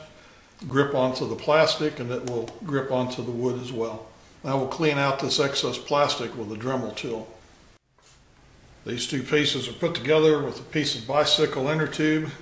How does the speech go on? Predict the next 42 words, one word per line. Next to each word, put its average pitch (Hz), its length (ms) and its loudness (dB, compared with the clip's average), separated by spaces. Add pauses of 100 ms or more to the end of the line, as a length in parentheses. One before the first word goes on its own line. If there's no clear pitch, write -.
(140)
that's - 160 -12
about 120 260 -8
three 143 220 2
and 139 80 -2
a - 20 -2
half 139 300 -2
inches 127 400 -4
long. 151 500 0 (880)
So 113 80 -10
the 104 120 -10
top 170 300 4
of 135 60 -2
the 127 60 0
reservoir 127 580 2
is 110 100 -6
going 131 340 -4
to 120 60 -10
be 120 280 -8 (680)
moving 127 380 0
like 120 300 -8
this. 131 460 -2 (760)
And 131 160 -10
so 135 160 -4
we 139 120 -2
want 160 280 0 (340)
to 147 40 -10
make 143 200 -2
sure 170 240 4
that 135 200 -2
there's 131 240 -4
no 151 200 2
chance 139 360 -2
for - 140 -4
that 120 200 -4
hose 139 500 2
to 131 140 0
accidentally 131 540 -2
close. 131 600 0 (920)
I 135 60 -4
made 147 220 6
a 120 60 -2
spring. 156 680 0